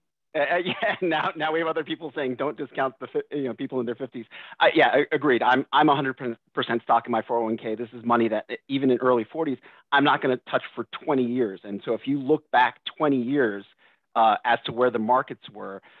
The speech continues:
um, you know, it, it's a situation where right now the, the Dow, which is a, a decent indicator that, or number that a lot of people have in front of them, is at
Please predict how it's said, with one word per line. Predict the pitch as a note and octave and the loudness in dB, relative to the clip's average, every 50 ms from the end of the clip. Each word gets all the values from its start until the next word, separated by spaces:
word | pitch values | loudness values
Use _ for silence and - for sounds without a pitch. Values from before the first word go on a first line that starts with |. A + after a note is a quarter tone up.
| _ _ - | _ _ -8
um, | G2+ G2+ G2 F#2+ G2 G2+ G2+ - _ _ _ _ _ _ _ _ | -4 -4 -2 -2 -4 -4 -6 -8 _ _ _ _ _ _ _ _
you | C3 A2 | -4 -2
know, | G2 G2 F#2+ G2+ - - | -2 0 -2 -2 0 0
it, | C3+ C3 - | 0 0 0
it's | C#3 C3 - - | 0 -2 -2 -6
a | C3 B2+ - | -8 -4 -2
situation | D3+ C3+ - C3+ B2+ A#2 - C3 A#2+ | -2 0 2 2 2 2 2 2 2
where | A#2+ A2+ G#2 G#2+ G#2+ D2+ | 2 2 2 0 -2 -2
right | A2+ A#2 A#2 G#2+ | -2 -2 -2 0
now | A#2 A#2 A2 A2 | 0 0 0 -2
the, | G2 G2 G#2+ G#2 G#2 G#2 - | -4 -8 -12 -12 -12 -14 -10
the | - B2 | -10 -10
Dow, | F#2+ F2+ A#2 A#2 A#2 A2+ A#2 A2 | -2 2 2 4 6 4 4 4
which | G#2+ A2 A2 - | 2 -2 -4 -6
is | - A2 - _ _ - _ - - _ _ _ - | -8 -12 -12 _ _ -20 _ -20 -20 _ _ _ -6
a, | A2 G#2+ - - | -4 -4 -4 -6
a | G#2 G#2+ | -8 -10
decent | F#2+ _ A#2 A#2+ A#2+ - A#2+ - | -10 _ -8 -8 -4 -4 -2 0
indicator | A2+ A2+ A2 - - G#2+ G#2 G#2 G#2 G#2+ G#2 | 0 -2 -2 -2 -4 -6 -4 -4 -4 -6 -6
that, | F#2+ G2+ G2 - _ _ _ | -6 -8 -10 -12 _ _ _
or | C3 B2 A#2 C3 | 2 4 4 4
number | C3 C#3 D3+ D3+ C#3 C3 | 6 4 4 4 4 4
that | A#2 G#2+ - - _ | 2 2 0 -2 _
a | C#3 | 0
lot | B2+ B2 B2 | 4 4 2
of | A#2+ A2 | 2 0
people | - A#2+ - A2+ A2 - | -6 -12 -10 -12 -14 -4
have | - A#2 A2 G#2 | -2 -2 0 0
in | G#2+ G#2 | -2 -8
front | - - C3 B2+ | -4 -2 -2 -2
of | A#2+ A2 | -2 -4
them, | G#2+ G#2 G2+ - _ _ _ _ _ _ | -6 -8 -10 -12 _ _ _ _ _ _
is | B2 B2 | 0 2
at | A#2+ G2+ - | 2 2 0